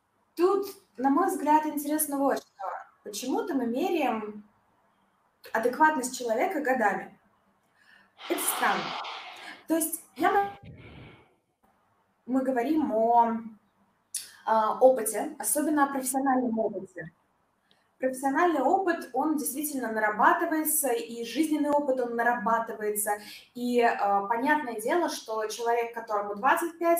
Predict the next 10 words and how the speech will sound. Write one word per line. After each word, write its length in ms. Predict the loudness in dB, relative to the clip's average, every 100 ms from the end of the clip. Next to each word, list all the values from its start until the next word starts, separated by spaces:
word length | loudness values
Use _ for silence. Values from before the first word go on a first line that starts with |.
| 0
и 80 | -14
тридцать 420 | 0 0 0 -6
пять, 240 | 0 0 0 -8 -18 -6
они 320 | -2 -2 -4
просто, 400 | -2 0 0 0
ну 140 | 0 0
вот, 200 | -2 -4
физически, 680 | -2 0 0 0 -2 -2 -2
э, 800 | -2 -4 -4 0 2 2 2 -2
сталкивались 760 | -4 0 2 0 0 0 0